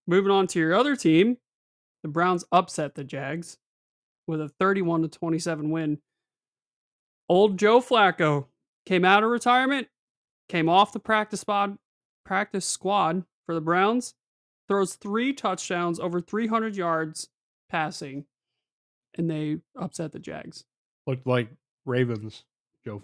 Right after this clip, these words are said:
Speaker 2: Flacco
Speaker 1: Yeah.
Speaker 2: that game.
Speaker 1: Exactly. Uh, Jags, are they even gonna make the playoffs?
Speaker 2: I, I think they'll be all right with
Speaker 1: Yeah.
Speaker 2: the, with the division that they're in. The, the good news is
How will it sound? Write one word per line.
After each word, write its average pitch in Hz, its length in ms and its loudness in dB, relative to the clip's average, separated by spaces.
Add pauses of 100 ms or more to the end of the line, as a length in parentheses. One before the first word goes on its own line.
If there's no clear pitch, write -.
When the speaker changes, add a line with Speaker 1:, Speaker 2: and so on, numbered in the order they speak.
Speaker 2:
Flacco 98 360 -10 (180)
Speaker 1:
Yeah. 180 180 2 (420)
Speaker 2:
that 101 200 -10
game. 92 320 -14
Speaker 1:
Exactly. 147 720 -4 (220)
Uh, 180 440 4 (440)
Jags, 269 580 2 (300)
are 170 120 -4
they 202 140 4
even 269 340 0
gonna 175 160 0
make 180 320 -2
the 185 60 -8
playoffs? 185 540 -4 (1300)
Speaker 2:
I, 151 220 2 (200)
I 160 80 4
think 165 240 0
they'll 147 160 4
be 131 160 -2
all 113 140 -2
right 98 260 -10 (800)
with 156 160 4
Speaker 1:
Yeah. 160 140 4
Speaker 2:
the, - 120 -4
with 160 260 4
the 139 120 2
division 120 420 -2
that 113 160 -6
they're 113 160 -6
in. 113 240 -6
The, 131 260 2
the 131 140 0
good 147 240 6
news 143 320 2
is 127 220 -2